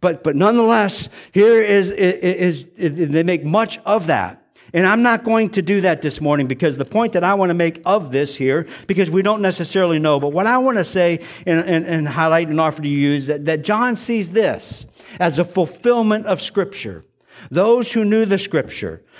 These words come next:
would have recognized this from Psalm chapter twenty-two, verse eighteen, that they,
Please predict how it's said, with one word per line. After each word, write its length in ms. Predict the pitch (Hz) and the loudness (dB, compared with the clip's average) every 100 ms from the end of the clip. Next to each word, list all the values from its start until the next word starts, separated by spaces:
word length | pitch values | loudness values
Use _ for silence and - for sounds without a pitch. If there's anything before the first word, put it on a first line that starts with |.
| - | -4
would 140 | 185 | 0
have 180 | 180 160 | 2 0
recognized 840 | 160 220 214 202 165 151 156 151 131 | 0 0 0 -4 0 2 2 0 0
this 220 | 170 190 | -2 -2
from 220 | - 151 | -2 -2
Psalm 420 | 139 190 180 190 | -2 0 2 2
chapter 380 | 170 180 170 175 | 0 -2 -2 -4
twenty-two, 600 | 156 165 175 165 170 160 | -6 -2 0 0 0 0
verse 300 | 147 160 143 | 0 -2 0
eighteen, 640 | 175 156 - 208 117 82 - _ _ _ _ _ _ | 0 -2 -2 -4 -4 -8 -18 _ _ _ _ _ _
that 200 | 156 143 | -2 2
they, 280 | 165 165 | 4 2